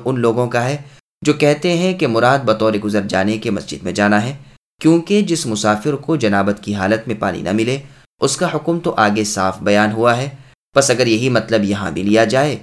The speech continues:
تو پھر اسے لوٹانے کی دوسرے جملے میں کچھ ایسی ضرورت باقی نہیں رہتی۔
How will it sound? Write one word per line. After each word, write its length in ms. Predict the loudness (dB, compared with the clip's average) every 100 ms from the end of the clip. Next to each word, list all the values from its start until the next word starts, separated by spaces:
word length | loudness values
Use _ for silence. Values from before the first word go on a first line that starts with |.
| -14 _ _
تو 80 | -2
پھر 160 | 0 0
اسے 340 | -2 -4 -2
لوٹانے 540 | 0 -2 0 -2 -2
کی 220 | -6 -6 -4
دوسرے 340 | -2 -2 -2
جملے 340 | -2 -2 -2
میں 120 | -2 -4
کچھ 200 | -6 -8 -6
ایسی 240 | -6 -4
ضرورت 280 | -6 -6 -6
باقی 320 | -6 -8 -6
نہیں 180 | -2 -2
رہتی۔ 360 | -2 -4 -8